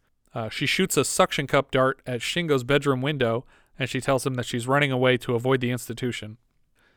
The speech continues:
He sets her up with a room at his grandparents' house,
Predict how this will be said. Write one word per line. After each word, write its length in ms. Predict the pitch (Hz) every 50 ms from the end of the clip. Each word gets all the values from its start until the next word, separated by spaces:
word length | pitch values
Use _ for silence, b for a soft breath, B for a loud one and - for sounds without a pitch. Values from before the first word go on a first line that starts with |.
| _ _ _ _
He 140 | - 156
sets 260 | 143 - 185 180 - -
her 100 | 156 156
up 120 | 160 -
with 100 | 143 139
a 40 | 135
room 180 | 131 143 151 147
at 60 | 135
his 120 | 131 120
grandparents' 500 | - - 147 156 151 - 139 123 120 -
house, 360 | - 117 110 110 - - -